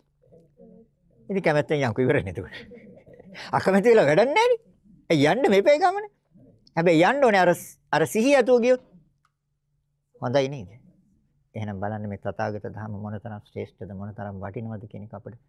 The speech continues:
අපේ මේ භවයේ විතරක් නෙවෙයි අපේ සංසාරේම හදනවා නේද? අපේ සංසාරේටම ප්‍රයෝජනද නැද්ද? ඒ සති. ඒතකොට සද්ධා, වීරි, සති, සමාධි කියන්නේ චිත්ත ඒකාග්‍රතාවය.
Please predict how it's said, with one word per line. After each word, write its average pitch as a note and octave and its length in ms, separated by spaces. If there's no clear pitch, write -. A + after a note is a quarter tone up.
අපේ G#2 240
මේ G#2 180
භවයේ G#2 280
විතරක් G2+ 300
නෙවෙයි G#2 160
අපේ G2+ 180
සංසාරේම A#2+ 560
හදනවා A2+ 360
නේද? A2+ 200
අපේ A#2+ 140
සංසාරේටම D#3+ 680
ප්‍රයෝජනද C#3+ 440
නැද්ද? B2+ 280
ඒ B2+ 60
සති. B2+ 300
ඒතකොට B2+ 280
සද්ධා, C#3 420
වීරි, C3+ 280
සති, C3 360
සමාධි C3 440
කියන්නේ A#2 240
චිත්ත - 240
ඒකාග්‍රතාවය. A#2 680